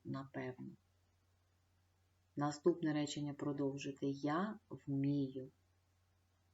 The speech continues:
І останнє речення. «Я можу».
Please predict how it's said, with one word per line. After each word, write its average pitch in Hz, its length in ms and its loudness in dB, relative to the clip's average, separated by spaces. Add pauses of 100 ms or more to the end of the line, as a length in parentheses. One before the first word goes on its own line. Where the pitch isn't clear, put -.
(1700)
І 139 100 0
останнє 180 560 2
речення. 160 500 2 (120)
«Я 139 480 -2 (280)
можу». 139 580 -6